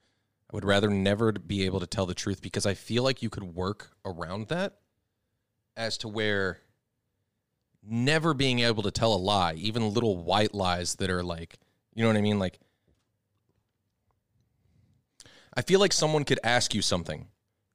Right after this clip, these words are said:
and you not being able to lie could fuck up your life or their life or the lives of other people in some way. But never being able to tell the truth, you could work around that with other li-, I don't know.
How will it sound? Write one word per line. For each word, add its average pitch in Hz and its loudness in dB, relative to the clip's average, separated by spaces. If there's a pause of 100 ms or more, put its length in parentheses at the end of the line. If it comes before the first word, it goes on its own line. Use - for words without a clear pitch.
(140)
and 117 0
you 120 -2
not 143 0
being 120 -2
able 110 -2
to - -10
lie 95 -2 (340)
could - -4
fuck - -2
up 107 2
your 113 2
life 120 4
or 101 -2
their 104 2
life 101 0
or 107 -6
the 92 -12
lives 95 -4
of 98 -6
other 101 2
people 90 -6
in 101 -14
some 95 -8
way. 87 -12 (420)
But 113 -8
never 156 2
being 160 0
able 120 0
to - -2
tell 131 0
the 107 -2
truth, 151 0
you 117 -6
could 101 -6
work 117 4
around 110 2
that 104 0
with 95 -6
other 104 -2
li-, 92 -4
I 110 -2
don't 104 -4
know. 85 -6